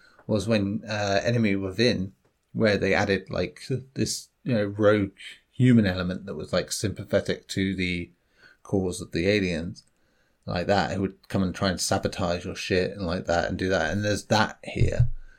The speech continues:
you know, in this game in terms of the cleaners. And that really has a cool dynamic because you're fighting a fight on two fronts. And, you know, the mystery of the aliens is bigger here, where, you know,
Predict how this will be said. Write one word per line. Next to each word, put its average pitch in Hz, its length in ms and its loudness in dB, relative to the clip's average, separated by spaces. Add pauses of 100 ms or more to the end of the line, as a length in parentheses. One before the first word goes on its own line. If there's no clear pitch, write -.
(120)
you - 100 -6
know, - 220 -4 (320)
in 90 100 -4
this 90 160 -6
game 85 240 -2
in 85 120 -8
terms 85 260 -10
of 87 60 -14
the 85 80 -12
cleaners. 95 560 -6 (1080)
And 92 500 -4 (640)
that 113 200 0
really 117 180 -2
has 104 160 -2
a 104 60 -4
cool 107 220 -2
dynamic 95 540 -2
because 92 200 -6
you're 87 100 -6
fighting 101 320 0
a 90 40 -4
fight 90 240 -4
on - 100 -10
two 95 200 -4
fronts. 98 480 -4
And, 92 140 2
you 101 60 4
know, 92 220 4 (160)
the 110 80 0
mystery 113 640 2
of 95 60 -2
the 98 100 4
aliens 95 340 2
is 90 240 -8 (140)
bigger 98 260 4
here, 107 340 2
where, 87 220 4
you 87 100 2
know, 87 140 -2